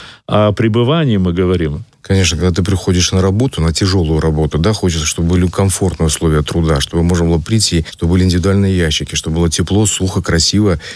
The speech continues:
Speaker 2: и комфортно.
Speaker 1: Да, ну и причём сейчас практически не отличается оказание помощи сельскому населению и городскому.
Speaker 2: Абсолютно. То есть единые стандарты оказания медицинской помощи для вс-, для всех категорий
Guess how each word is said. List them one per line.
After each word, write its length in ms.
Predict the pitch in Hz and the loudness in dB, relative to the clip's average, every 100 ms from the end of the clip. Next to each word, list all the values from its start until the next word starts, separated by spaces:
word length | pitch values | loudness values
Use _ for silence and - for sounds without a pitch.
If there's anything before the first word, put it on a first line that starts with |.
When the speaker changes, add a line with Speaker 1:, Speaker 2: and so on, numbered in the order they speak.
| - | -8
Speaker 2:
и 80 | 92 | -4
комфортно. 580 | - 87 - 76 - - - - | 0 0 0 -4 -6 -12 -12 -4
Speaker 1:
Да, 380 | 101 101 113 90 | 0 2 2 0
ну 300 | - 104 120 127 | 0 2 2 2
и 120 | 117 | 0
причём 500 | - 107 127 120 113 95 113 98 | 0 -2 0 0 0 -2 -4 -4
сейчас 460 | - 101 135 143 | -2 -2 0 -2
практически 600 | - 107 - 123 - - | -2 -6 -2 -2 -2 0
не 200 | 110 110 | 2 2
отличается 720 | 127 123 135 - 175 180 139 117 | 2 2 0 0 0 0 0 -2
оказание 520 | 104 110 117 113 107 | 0 0 0 0 0
помощи 400 | 104 104 95 - | 0 0 0 0
сельскому 540 | 95 147 156 - 110 | -2 0 -2 0 0
населению 520 | 98 90 95 90 85 85 | 0 0 0 0 2 0
и 40 | |
городскому. 540 | 95 98 - 80 80 - | 0 -2 -2 -4 -4 -4
Speaker 2:
Абсолютно. 720 | 104 95 - 82 71 - 64 - - | -2 0 0 0 -2 -4 -8 -10 -10
То 100 | - | -2
есть 200 | 101 - | 0 2
единые 380 | 113 107 101 95 | 2 2 2 0
стандарты 500 | 85 90 87 104 113 | 0 0 0 0 0
оказания 400 | 85 85 78 85 | -2 0 0 2
медицинской 420 | 82 80 82 - 82 | 0 0 -2 -2 -2
помощи 420 | 104 104 95 73 | 0 2 0 0
для 200 | 85 104 | 0 0
вс-, 240 | 95 - | 0 -4
для 200 | 107 95 98 | -4 -2 0
всех 280 | - 85 | -2 -4
категорий 600 | - 80 85 85 104 90 | -4 -4 -2 0 0 0